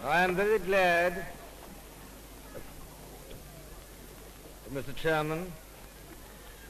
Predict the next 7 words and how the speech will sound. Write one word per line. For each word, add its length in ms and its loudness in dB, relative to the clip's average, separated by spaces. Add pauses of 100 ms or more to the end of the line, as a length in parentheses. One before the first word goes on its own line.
(460)
to 120 -10
be 180 6
here 260 6
today 360 8
with 160 2
the 40 0
Queen 640 2